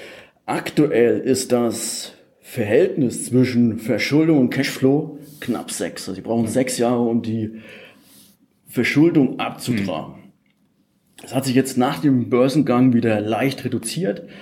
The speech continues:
Speaker 1: aber dennoch finde ich's unangenehm, wenn der Schuldenhaufen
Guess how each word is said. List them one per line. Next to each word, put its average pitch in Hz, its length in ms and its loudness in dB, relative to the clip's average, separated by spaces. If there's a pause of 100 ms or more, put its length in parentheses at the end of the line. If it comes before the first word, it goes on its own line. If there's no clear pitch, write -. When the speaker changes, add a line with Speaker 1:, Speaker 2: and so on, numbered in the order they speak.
(160)
Speaker 1:
aber 98 180 -4
dennoch 147 340 -4
finde 135 360 2
ich's - 100 -4
unangenehm, 139 720 4 (300)
wenn 120 680 2 (220)
der 104 200 4
Schuldenhaufen 151 920 2